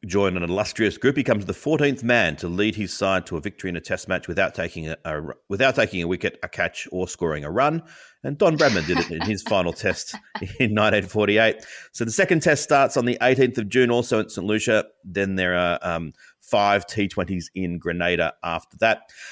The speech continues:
Anyone listening on the Cricket Unfiltered feed, um, we are, we've been releasing these daily podcasts on that feed as well as on the Cricket Daily feed. Um, we're not gonna regularly do that going forward. There'll be the occasional one here and there, but, uh,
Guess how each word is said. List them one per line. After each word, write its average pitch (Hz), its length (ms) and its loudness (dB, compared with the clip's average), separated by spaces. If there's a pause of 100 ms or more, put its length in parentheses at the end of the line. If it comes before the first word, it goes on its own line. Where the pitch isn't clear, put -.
(140)
Anyone 254 320 6
listening 180 580 2
on 127 300 4
the 123 160 4
Cricket - 460 -2
Unfiltered 135 600 0
feed, 160 420 2 (120)
um, 113 420 2
we 123 180 4
are, 117 220 6 (100)
we've 120 160 0
been 127 160 4
releasing 143 640 4
these 107 280 2
daily 117 340 4
podcasts 98 720 2
on 107 160 2
that - 160 0
feed 101 200 2
as 101 140 2
well 131 240 6
as 104 240 4
on 104 180 0
the 85 120 -4
Cricket - 260 -12
Daily 98 360 2
feed. 120 360 0 (400)
Um, 104 340 2
we're 135 120 2
not 196 120 2
gonna 175 160 4
regularly 139 460 4
do 127 160 2
that 117 220 4
going 120 200 4
forward. 151 220 4
There'll 135 80 4
be 113 80 2
the 107 120 2
occasional 107 440 2
one 95 140 0
here 101 180 0
and 92 100 0
there, 95 180 2
but, 92 180 0 (200)
uh, 95 180 -2